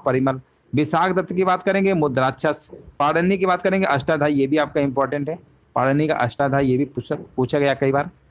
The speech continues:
डॉक्टर एस राधाकृष्णन की बात करेंगे, इंडियन philosophy। कल्हड़ की बात करेंगे, रजत तरंगिणी। चाणक्य की बात करेंगे, अर्थशास्त्र है। कालिदास की बात करेंगे, कुमार संभव है, इनकी रघुवंशा में अभिज्ञान शाकुंतलम भी है।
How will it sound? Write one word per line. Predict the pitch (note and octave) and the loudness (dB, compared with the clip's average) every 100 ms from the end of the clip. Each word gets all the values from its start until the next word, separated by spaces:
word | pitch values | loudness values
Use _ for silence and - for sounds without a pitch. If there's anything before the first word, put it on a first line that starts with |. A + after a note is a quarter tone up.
| _ _ _ - | _ _ _ -2
डॉक्टर | D3 F3 F3 | 0 0 0
एस | G#3+ F3+ E3 | 0 0 2
राधाकृष्णन | E3+ E3+ F#3 F3 G3 | 2 0 0 0 2
की | |
बात | F#3 F3+ | 0 0
करेंगे, | G3 G3 | 0 0
इंडियन | G3 D#3 D#3 E3 F3 | 0 -2 0 0 0
philosophy। | C#3 C3 C3 D3+ D#3+ - _ _ | 0 0 0 -4 -4 -8 _ _
कल्हड़ | D3+ D#3 F3+ | 0 2 2
की | F#3+ | 2
बात | F#3 F3+ | 0 0
करेंगे, | G3 F#3+ G3 | 0 2 2
रजत | D3+ D3+ E3+ - - | 2 0 -2 -8 -6
तरंगिणी। | C3+ C#3+ C#3+ D3+ D#3+ - _ _ - | 0 2 2 0 -2 -8 _ _ -2
चाणक्य | D3+ E3+ F#3+ | 0 2 0
की | G3+ | 0
बात | F#3 F#3 | 0 0
करेंगे, | F#3 F#3+ | 0 2
अर्थशास्त्र | B2+ C3+ D#3 C#3+ D3 C#3+ D#3 | 2 0 -2 0 0 0 -2
है। | D#3+ - _ - _ - - _ - - _ _ - - - - | -4 -10 _ -20 _ -20 -20 _ -20 -20 _ _ -20 -20 -20 -4
कालिदास | D3+ E3+ G3+ G3 F#3+ | 0 2 2 0 0
की | G3+ | -2
बात | F#3+ | 0
करेंगे, | G3 G3 G3 | 0 0 0
कुमार | E3+ D#3+ E3 | 0 0 2
संभव | E3 E3 E3 D#3+ | 0 0 2 0
है, | |
इनकी | D#3 D3 | 0 0
रघुवंशा | D3 C3+ C#3 C3+ E3 | 0 0 0 0 0
में | D#3 | 0
अभिज्ञान | D3 B2+ B2+ C3+ D3 | 0 0 0 0 2
शाकुंतलम | B2+ A2+ A#2+ C3+ D3+ | 0 0 -2 0 0
भी | C#3+ | 0
है। | C#3+ | -2